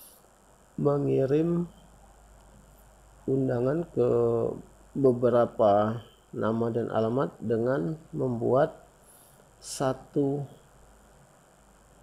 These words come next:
master suratnya. Jadi, datanya bisa kita link ke Microsoft Excel. Baiklah, sampai di sini dulu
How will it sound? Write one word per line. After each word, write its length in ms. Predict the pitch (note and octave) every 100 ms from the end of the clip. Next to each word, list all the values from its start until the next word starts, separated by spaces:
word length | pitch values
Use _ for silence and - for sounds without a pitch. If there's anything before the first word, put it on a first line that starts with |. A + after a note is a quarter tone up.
| -
master 480 | - B2+ B2 - C3
suratnya. 640 | - C3+ B2 A#2+ A#2+ A2 G#2 - - - _
Jadi, 240 | - A2+ B2+
datanya 400 | B2 - C3 D3
bisa 320 | C3 - C3
kita 240 | B2+ B2 A2+
link 320 | A#2+ C3 C3+
ke 120 | C3 B2 A#2+
Microsoft 560 | A#2 - A#2 - -
Excel. 320 | - - A2 G#2+ - - - - - - - - - _ _ _ _ _ _ _ _
Baiklah, 480 | G#2+ G#2 - D3 E3
sampai 480 | - B2 A#2+ A#2+ A#2
di 80 | B2
sini 240 | C3+ A2+
dulu 400 | A2+ B2+ F#3+